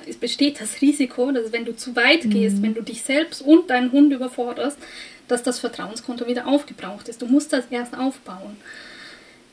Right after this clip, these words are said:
Speaker 1: Ja.
Speaker 2: Ja.
Speaker 1: Und wir haben das vor allem mit ganz viel Erwartungssicherheit aufgebaut. <laughs>
Speaker 2: Ja, ich hab da, also ich hatte ja, äh, immer mal wieder schon, äh, Pflegehunde aus dem Auslandstierschutz.
Speaker 1: Mhm.
Speaker 2: Die waren zwar meistens nicht für lange Zeit da, aber für einige Tage. Und es sind ja dann doch oft die ersten Tage, die halt sehr holprig sind.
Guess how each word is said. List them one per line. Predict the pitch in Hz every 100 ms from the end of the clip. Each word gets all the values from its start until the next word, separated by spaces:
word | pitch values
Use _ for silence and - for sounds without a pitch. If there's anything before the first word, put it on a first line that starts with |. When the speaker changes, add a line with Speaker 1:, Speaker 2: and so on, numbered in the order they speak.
| _ -
Speaker 1:
Ja. | 277
Speaker 2:
Ja. | 214 208 - - -
Speaker 1:
Und | 254 240
wir | 254 262
haben | 269 277
das | 254 254
vor | 277
allem | 247 254
mit | 254 240 -
ganz | 247 247
viel | - 247
Erwartungssicherheit | 233 214 208 190 - - - -
aufgebaut. | - - - - - - - - 330
<laughs> | 302 - - _ - - -
Speaker 2:
Ja, | 247 233 262
ich | 269 277
hab | 277
da, | 269 254 247
also | - 233
ich | 233 240
hatte | 254 262
ja, | 240 226
äh, | 220 214 214 -
immer | 220 226
mal | 214 208
wieder | 214 220
schon, | - - 202 202 202
äh, | 202 190
Pflegehunde | - 233 220 196 190 -
aus | 185 -
dem | 190
Auslandstierschutz. | 180 - 196 247 233 202 254 -
Speaker 1:
Mhm. |
Speaker 2:
Die | 214
waren | 202 202
zwar | 208
meistens | 202 202 220 220
nicht | 220
für | - 202
lange | 202 240 208
Zeit | - 190 196
da, | 202 208
aber | 208 208
für | 202 - 202
einige | 196 190 190
Tage. | - 226 226 202
Und |
es | 196
sind | 202
ja | 196
dann | 208
doch | - -
oft | 208 -
die | 190
ersten | - - 196
Tage, | - - 202
die | 196 208
halt | 180 180
sehr | - 190 185 196
holprig | 214 220 - 190
sind. | - 220